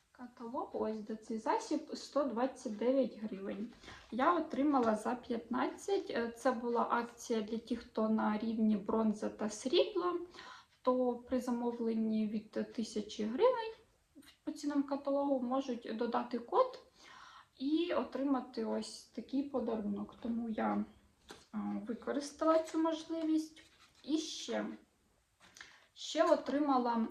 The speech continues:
ось такий, е, парфумований спрей для тіла. Це в нас Rare Pearl. Е, я собі такий не замовляла. Ну, я взагалі знаю, як,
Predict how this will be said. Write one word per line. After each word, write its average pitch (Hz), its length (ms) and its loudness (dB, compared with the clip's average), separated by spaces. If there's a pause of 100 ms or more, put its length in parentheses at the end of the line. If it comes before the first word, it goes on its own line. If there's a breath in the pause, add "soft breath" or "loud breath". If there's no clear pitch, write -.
ось 240 240 -4
такий, 247 640 -4 (760)
е, 220 520 0
парфумований 233 720 0
спрей 415 640 2
для 370 80 0
тіла. 330 480 0
Це 262 240 -2
в 247 60 0
нас 240 420 -4
Rare 233 480 -2 (140)
Pearl. 381 340 2 (2250 loud breath)
Е, 254 460 -2 (640 loud breath)
я 247 160 -2
собі 233 340 -8
такий 240 560 -4 (260 loud breath)
не 233 260 0
замовляла. 233 680 6
Ну, 311 160 8
я 247 100 8
взагалі 262 460 4
знаю, 208 380 4
як, 202 340 -4